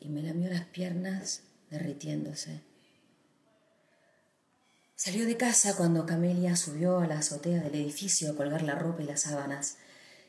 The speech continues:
Era tardísimo y yo me quedé en bata. Entonces, entrando en la cocina,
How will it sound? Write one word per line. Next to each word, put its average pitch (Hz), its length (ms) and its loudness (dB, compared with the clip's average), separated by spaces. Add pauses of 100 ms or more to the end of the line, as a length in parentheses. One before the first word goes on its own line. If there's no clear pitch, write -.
(120)
Era 185 440 0
tardísimo 202 840 -2 (1000)
y 175 100 -6
yo 190 140 -4
me 190 140 0
quedé 175 180 2
en 175 100 6
bata. 175 460 0 (1600)
Entonces, 208 560 2
entrando 165 520 4
en 139 60 0
la 139 120 -2
cocina, 139 640 -2